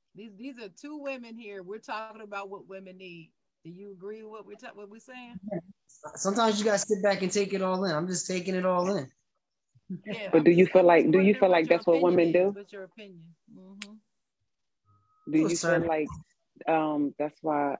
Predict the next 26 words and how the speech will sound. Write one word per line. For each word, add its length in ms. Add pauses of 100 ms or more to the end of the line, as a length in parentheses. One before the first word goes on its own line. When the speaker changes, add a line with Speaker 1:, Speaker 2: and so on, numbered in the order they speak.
Speaker 3:
like, 220 (280)
probably 340
previous 640 (500)
relationships, 760
why 400
it 160
probably 300
didn't 320
work 300
because, 500 (480)
like, 280
damn, 400
that's 220
what 100
that 160
woman 240
was 180
doing. 200
She 100
wasn't 280
listening 340
to 80
me. 120
She 180
created 380
her 80